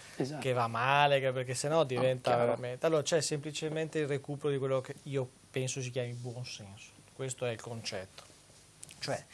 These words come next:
Speaker 2: il recupero di chi fa politica eticamente, in un certo modo, con il buon senso, con quello che ci de-, ci deve essere. Dopodiché da lì si parte con una nuova... Non è che cambi la generazione e ca-, perché queste cose qui,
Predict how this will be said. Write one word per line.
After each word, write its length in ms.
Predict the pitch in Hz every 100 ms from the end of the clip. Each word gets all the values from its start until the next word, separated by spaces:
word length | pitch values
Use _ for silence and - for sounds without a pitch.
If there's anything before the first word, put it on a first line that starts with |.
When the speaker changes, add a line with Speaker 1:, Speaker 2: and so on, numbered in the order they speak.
| - - -
Speaker 2:
il 140 | 156
recupero 440 | 170 170 175 - 131
di 120 | 123
chi 260 | - 143 127
fa 200 | - -
politica 640 | - 156 156 160 160 147 139
eticamente, 840 | 131 135 151 151 156 151 139 139
in 100 | 127
un 100 | 127
certo 360 | - 139 - 147
modo, 460 | 156 156 135 131
con 160 | 135 131
il 80 | 131
buon 260 | 135 151
senso, 460 | 143 160 156 147 147
con 80 | 131
quello 160 | 135 127
che 100 | 120
ci 80 |
de-, 160 | 123 113 -
ci 160 | 127
deve 220 | 117 107
essere. 240 | 104 - 131
Dopodiché 580 | 151 160 151 - 131 - - - - - - - -
da 160 | - 185
lì 260 | 160 151 156
si 240 | - - 147
parte 520 | 147 135 127 - 131
con 140 | 139
una 200 | 131 135
nuova... 500 | 127 120 117 120 120 -
Non 140 | 135
è 60 | 175
che 160 | 185
cambi 300 | - 147 143
la 140 | 135 131
generazione 880 | 127 131 127 123 135 131 131 135 -
e 160 | 135 127
ca-, 200 | 131 127
perché 400 | 143 - 139 135
queste 280 | - 156 151
cose 240 | 156 175
qui, 300 | 160 139 143